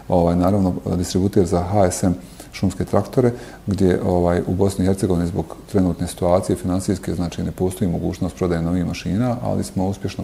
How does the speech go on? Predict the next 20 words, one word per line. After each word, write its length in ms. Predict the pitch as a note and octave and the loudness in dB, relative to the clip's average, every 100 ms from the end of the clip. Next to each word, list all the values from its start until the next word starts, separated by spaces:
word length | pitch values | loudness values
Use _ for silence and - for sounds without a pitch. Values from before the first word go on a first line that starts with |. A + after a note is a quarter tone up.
| - G2 | -8 -4
onaj, 260 | E2+ E2+ | -2 -4
plasirali 500 | - E2+ - F#2 F#2 F2+ - - - - | -4 -6 -2 2 2 0 -10 -16 -16 -2
više 300 | G2 - E2+ - | -2 0 -6 -4
mašina, 400 | F2+ - F#2 F#2+ | -6 -2 -2 0
znači, 260 | F2 E2+ - | -2 -4 -6
u 40 | |
Hrvatsku, 600 | D#2+ F#2 A#2 A2+ - G#2+ A2 | -4 0 0 -2 0 0 0
e, 160 | F#2+ F#2 A#2 | -4 -4 -2
i 60 | F#2+ | -2
prvi 320 | - F#2+ F#2+ | -2 0 0
puta 340 | - G2 G#2+ | 0 -2 0
nakon 340 | F2 F2 F2+ F2 | 0 -2 -2 -2
nekih, 340 | F2+ - E2 - - - - | -2 -6 -12 -16 -20 -20 -10
e, 40 | F2 F2+ | -6 -4
dvadeset 460 | E2+ F2+ G2 - E2 | 0 2 2 -2 -2
godina 420 | G#2 G2+ F#2 F2+ | 0 0 0 0
je 140 | F2+ - | -2 -2
jedna, 200 | F#2+ F#2+ | 0 0
e, 460 | F#2 - - E2+ E2 - | -2 -6 -4 -4 -6 -6
firma 300 | G2+ F#2+ | -4 -2